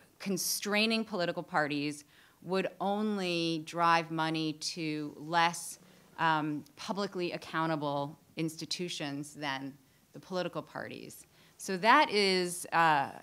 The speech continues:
I would say, the universal narrative we've heard from both sides of the aisle in terms of how the power of political parties has shrunk. And so I just put that out there as something that, um, we have heard time and again as,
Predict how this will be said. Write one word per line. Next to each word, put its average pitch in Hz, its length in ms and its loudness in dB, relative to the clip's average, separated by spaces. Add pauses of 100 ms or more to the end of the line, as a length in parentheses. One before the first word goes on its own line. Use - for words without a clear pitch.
(160)
I 190 120 6
would 208 160 -2
say, 165 140 0
the 180 120 0
universal 180 920 0
narrative 147 380 -2
we've 147 180 -6
heard 147 300 -6
from 143 160 -8
both 147 160 -6
sides 135 300 -8
of - 40 -20
the 147 140 -6
aisle 139 220 -4
in 143 100 -8
terms 147 240 -8
of 143 120 -6 (340)
how 165 280 2
the 147 100 -4
power 160 440 2
of 131 500 -4
political 156 320 -8
parties 135 400 -6
has 143 140 -10
shrunk. 151 600 0 (520)
And 170 120 -6
so 202 100 0
I 214 80 4
just 233 180 -4 (260)
put 226 240 -2
that 180 140 6
out 180 360 10
there 135 320 -2
as 151 200 -2
something 170 540 -4
that, 151 300 0
um, 143 380 -2
we 175 140 -4
have 160 180 0
heard 160 440 -8
time 151 240 -6
and 143 100 -8
again 131 420 -10 (540)
as, 156 380 -2